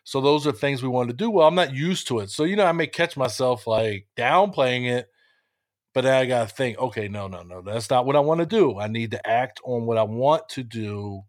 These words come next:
you know, from, 'cause I realize it's a thing. Like, I know I'm self-aware of that.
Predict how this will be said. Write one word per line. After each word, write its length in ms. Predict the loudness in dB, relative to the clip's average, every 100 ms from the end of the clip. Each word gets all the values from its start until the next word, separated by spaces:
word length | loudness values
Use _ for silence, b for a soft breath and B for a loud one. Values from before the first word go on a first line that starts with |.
| _
you 140 | -4
know, 160 | -2 -2
from, 360 | -4 -4 -4 -6
'cause 140 | -2 4
I 120 | 4
realize 500 | 6 4 4 4 0
it's 140 | -10
a 80 | -10
thing. 420 | -4 -2 -2 -4 -8
Like, 220 | -10 -4
I 80 | -4
know 440 | -2 -2 -2 -6 -10
I'm 100 | -10
self-aware 1500 | -4 2 2 0 _ _ -20 _ _ -2 2 4 4 2 -2 0
of 240 | 0 2
that. 240 | -2 -2